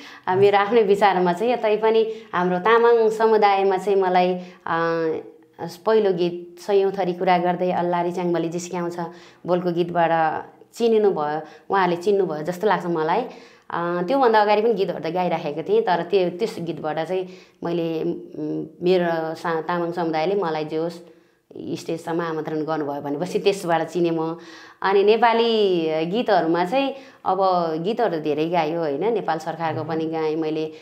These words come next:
Speaker 1: प्रहरी मेरो साथीदेखि लिएर सबै गीतहरू
Speaker 2: मह्म।
Speaker 1: मैले गाएको छु।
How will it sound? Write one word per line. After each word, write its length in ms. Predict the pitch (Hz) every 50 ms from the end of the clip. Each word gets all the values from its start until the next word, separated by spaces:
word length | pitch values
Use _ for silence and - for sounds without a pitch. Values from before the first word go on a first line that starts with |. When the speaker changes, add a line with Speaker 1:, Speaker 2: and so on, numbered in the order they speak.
| - _ _
Speaker 1:
प्रहरी 260 | - 165 165 156 156
मेरो 180 | 151 151 147 156
साथीदेखि 580 | 151 - 151 143 - 151 147 151 147 143 160
लिएर 200 | 156 156 156 156
सबै 260 | 156 160 170 165 170 170
गीतहरू 300 | 165 165 165 165 147 147
Speaker 2:
मह्म। 100 | 151 156
Speaker 1:
मैले 160 | 156 160 151
गाएको 340 | 160 175 175 175 170 170 170
छु। 260 | 175 - 160 160